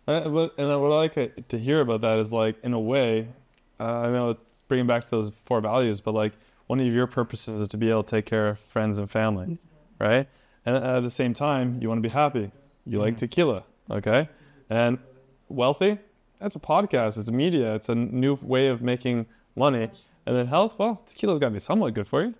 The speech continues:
Speaker 1: <laughs>
Speaker 2: It's, it's the healthiest alcohol in the world.
Speaker 1: <laughs> Amen to that.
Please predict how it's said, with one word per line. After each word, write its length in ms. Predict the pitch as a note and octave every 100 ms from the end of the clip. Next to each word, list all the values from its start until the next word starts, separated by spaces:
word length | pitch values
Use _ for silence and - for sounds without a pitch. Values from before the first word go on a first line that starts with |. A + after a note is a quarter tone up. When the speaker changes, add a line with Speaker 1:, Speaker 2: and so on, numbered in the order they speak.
| _
Speaker 1:
<laughs> 200 | - -
Speaker 2:
It's, 360 | B3+ F3 B3+ A#3+ G#3
it's 260 | F3 -
the 160 | - D3+
healthiest 580 | B2+ D#3+ E3 F3 D3+ -
alcohol 680 | D3+ D#3+ D#3+ C#3 C3+ A#2+ C3
in 120 | C#3 B2+
the 60 |
world. 360 | A#2+ D#3 A#2 A2 -
Speaker 1:
<laughs> 100 | -
Amen 180 | G#3 G3
to 300 | G#3 E3 C#3+
that. 300 | E3+ C#3+ -